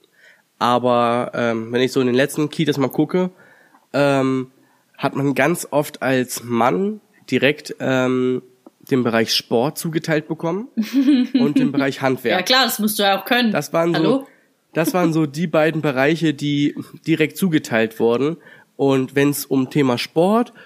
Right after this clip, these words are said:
Speaker 1: und um Thema Handwerk ging, dann war ich der Experte aus deren Sicht schlechthin.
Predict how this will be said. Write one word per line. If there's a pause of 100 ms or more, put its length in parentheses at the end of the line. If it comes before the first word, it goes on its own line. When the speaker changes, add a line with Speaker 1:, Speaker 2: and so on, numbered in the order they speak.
(120)
Speaker 1:
und
um
Thema
Handwerk
ging, (580)
dann
war
ich
der
Experte
aus
deren
Sicht
schlechthin.